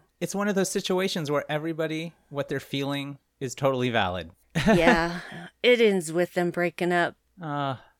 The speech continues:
Speaker 2: I had faith that Culber would see the light. <laughs> I just thought, he just needs to figure out who he is.
Speaker 1: Well, he needs the help of a couple other people, too.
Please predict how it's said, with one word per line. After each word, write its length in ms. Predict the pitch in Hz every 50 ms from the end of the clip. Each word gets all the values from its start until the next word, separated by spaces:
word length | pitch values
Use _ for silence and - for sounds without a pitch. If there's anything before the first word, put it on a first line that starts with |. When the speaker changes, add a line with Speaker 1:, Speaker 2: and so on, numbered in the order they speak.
| _ -
Speaker 2:
I 80 | 196 202
had 320 | 196 190 - 247 214 202
faith 400 | - - - 190 180 170 156 _ -
that 140 | 165 -
Culber 340 | - - 175 170 165 175 175
would 160 | 170 170 -
see 220 | - - - 156 156
the 120 | 156 165 156
light. 560 | 139 170 - - - 220 - - - - - _
<laughs> 840 | _ _ _ _ _ _ _ _ - - _ _ _ _ _ - -
I 140 | 226 233 226
just 160 | 226 226 -
thought, 220 | - 220 202 196 -
he 120 | 294 320
just 260 | 302 - 359 339 - 311
needs 200 | 269 247 240 -
to 60 | 226
figure 300 | - - 196 185 185 180
out 120 | 175 160 165
who 100 | 175 165
he 140 | 160 156 151
is. 300 | 151 139 135 - - - _ _ _ _
Speaker 1:
Well, 140 | - 131 139
he 60 | 139
needs 280 | 139 139 139 135 123 -
the 100 | 139 131
help 280 | 139 131 131 127 - -
of 200 | - 123 123 123
a 40 | -
couple 300 | - - 131 - 120 120
other 160 | 117 123 117
people, 320 | - 127 123 117 - 101
too. 360 | 101 - 120 113 104 101 104